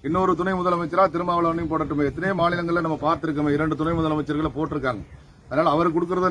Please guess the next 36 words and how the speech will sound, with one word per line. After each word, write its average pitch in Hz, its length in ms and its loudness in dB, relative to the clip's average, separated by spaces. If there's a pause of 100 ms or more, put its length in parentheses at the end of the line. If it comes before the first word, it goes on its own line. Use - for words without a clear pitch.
நிறுத்தணும் 170 320 0
அப்படின்னு 170 240 2
நம்ம 156 100 0
சொல்லல. 147 360 0
அவர் 160 160 0
அவருடைய 175 380 0
பையனை 160 340 2
கொண்டு 156 240 0
வரணும்னு 151 180 0
நினைக்கிறாரு. 143 420 0 (480)
ஏன்னா, 147 100 -2
அவருடைய 143 380 4
கட்சியில 147 340 -4
வருங்காலத்துல 147 500 0
அவருடைய 135 220 -2
பையனுக்கு 135 380 -2
எந்த 135 140 -4
பிரச்சனைகளும் 139 440 -2
வந்துடக்கூடாது. 131 600 -2 (340)
ரொம்ப 143 220 -2
சீனியர் 147 420 2
நிர்வாகிகள்லாம் 139 520 2
இருக்காங்க. 131 400 -2 (520)
நாளைக்கு 160 360 2
ஏதாவது 180 300 4
அவருடைய 160 340 0
பையனுக்கு 160 340 2
இடையூறு 165 400 4 (100)
ஏற்பட்டுறக்கூடாது 143 680 -2
பையனுடைய 139 440 0
வளர்ச்சியில 143 400 -2
அப்படிங்கிறதுல 127 480 -6
முதலமைச்சர் 143 460 -2
கவனமா 139 320 -2
இருக்காரு. 110 280 -6
அதனால 139 360 0